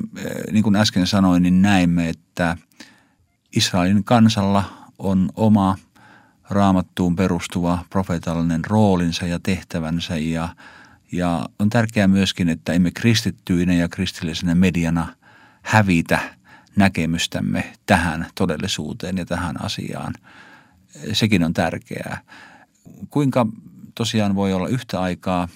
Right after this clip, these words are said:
selkeästi Jumalan profeetallisen ilmoituksen esille tuova lehti ja samaan aikaan pitää huolta ihmisten ihmisoikeuksista ja, ja, ja tukea kaikkien ihmisten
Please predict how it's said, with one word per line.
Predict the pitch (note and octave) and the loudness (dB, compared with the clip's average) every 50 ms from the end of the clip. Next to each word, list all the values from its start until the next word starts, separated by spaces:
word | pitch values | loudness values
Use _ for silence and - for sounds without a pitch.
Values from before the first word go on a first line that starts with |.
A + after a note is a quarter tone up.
| _ _ _ _ _ _ _ _ | _ _ _ _ _ _ _ _
selkeästi | - - - A2+ G#2+ G2 - - F#2 F2+ - - - F2+ F2 E2 F#2 - _ | -8 -4 -2 0 -2 -2 -2 -4 -4 -4 -6 -8 -8 -10 -10 -10 -12 -16 _
Jumalan | - G#2+ A2 G#2 G#2 G2 F#2 F2+ F2+ F2+ F2+ | -4 0 0 2 2 2 2 0 -2 -4 -4
profeetallisen | - G2+ F#2+ F#2+ F#2+ F2 - F2+ E2 E2+ E2 F#2 F2 - | -6 -6 -4 -4 -4 -6 -6 -6 -6 -6 -6 -6 -6 -4
ilmoituksen | - A2 A2 G#2+ G2 F#2+ F#2 F#2 F2 E2+ D#2+ - - - - F2 E2+ E2+ - _ _ _ _ _ _ - - - F2+ - - | -2 -2 0 2 2 2 0 0 -4 -6 -10 -12 -10 -6 -6 -4 -4 -6 -8 _ _ _ _ _ _ -20 -12 -10 -10 -8 -6
esille | - G2 F#2+ - G#2+ F#2+ F#2 F#2 - _ | -2 -2 0 0 0 0 -2 -4 -8 _
tuova | - - F#2 F2+ F2+ F#2 F2 F2+ | -6 -4 -2 -2 -2 -2 -2 -2
lehti | F#2+ F#2+ F#2+ - - - - F2+ E2+ - _ _ _ _ _ _ _ _ _ _ - | -4 -4 -6 -8 -12 -10 -8 -8 -8 -10 _ _ _ _ _ _ _ _ _ _ -10
ja | - F#2+ F#2+ E2+ - - | -6 -4 -4 -4 -4 -4
samaan | - - A2 G#2 G2+ F#2 D#2 | -4 -2 0 0 2 0 0
aikaan | E2 F#2 F2+ - - F2 F2 E2 F2 E2 - - - - - _ _ _ _ _ _ _ _ | 0 -2 -2 -4 -4 -4 -4 -4 -4 -6 -8 -10 -16 -18 -20 _ _ _ _ _ _ _ _
pitää | - G#2 F#2 F#2+ F#2+ F#2 | -6 -2 0 0 0 2
huolta | G2 F#2+ F2+ E2+ - D#2+ | 2 0 0 0 0 0
ihmisten | F#2+ F#2 F#2 F2 E2 - - - - | 0 0 0 -2 -4 -4 -2 -2 2
ihmisoikeuksista | F#2 G#2+ G2+ F#2+ F#2 E2+ - - D#2 F#2+ F#2 F2 D#2+ - F2+ D#2 D2+ - - - - - - - F#2 F2+ | 2 2 2 2 0 0 0 0 0 0 0 0 0 -2 -4 -4 -4 -8 -8 -6 -6 -6 -4 -4 -4 -2
ja, | E2+ E2+ E2+ E2+ E2 - _ - - - - - - - _ _ _ - | -2 -2 -2 -4 -6 -8 _ -20 -20 -20 -20 -20 -20 -20 _ _ _ -10
ja, | - - F2+ F2+ E2+ D#2+ C#2+ | -6 -2 -2 -2 -2 -2 -4
ja | A#1 C2+ E2 D#2 D2+ A#1 - - | -4 -6 -6 -6 -6 -8 -8 -10
tukea | - G#2+ - - E2+ D#2 D#2+ D#2+ - - | -10 -8 -4 -4 -2 -2 -4 -6 -4 -2
kaikkien | - G2 F#2 - - - E2+ E2 C#2 | 0 0 0 -2 -4 -4 -2 -2 -2
ihmisten | D2+ F2 D#2+ E2+ D#2 D#2+ - - - D#2 D#2 E2 - | -2 -4 -4 -6 -6 -6 -6 -6 -6 -6 -6 -6 -8